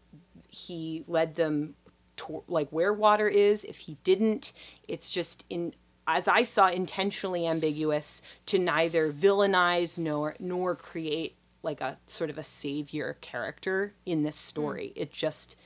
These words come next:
Speaker 1: is. However, I also read some interviews, um, with, it was, uh, in Now magazine in Toronto, and it was, like, Indigenous directors talking about depictions of,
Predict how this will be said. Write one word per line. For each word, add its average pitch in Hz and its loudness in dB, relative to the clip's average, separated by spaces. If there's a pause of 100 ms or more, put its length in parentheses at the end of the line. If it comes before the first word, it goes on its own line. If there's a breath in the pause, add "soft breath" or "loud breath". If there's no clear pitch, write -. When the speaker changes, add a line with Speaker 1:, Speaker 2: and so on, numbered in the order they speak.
(280 soft breath)
Speaker 1:
is. 220 0 (220 loud breath)
However, 233 2 (220 loud breath)
I 208 2
also 240 6
read 190 2
some - -2
interviews, 185 -2
um, 160 -2
with, 170 -4
it 185 0
was, 180 -2
uh, 156 0
in 175 0
Now 175 4
magazine 160 2
in 151 0
Toronto, 147 -4
and 151 -4
it 147 -8
was, 143 -8
like, 139 -8
Indigenous 202 -2
directors 170 -6
talking 156 -6
about 131 -6 (260 loud breath)
depictions 160 -6
of, 143 -10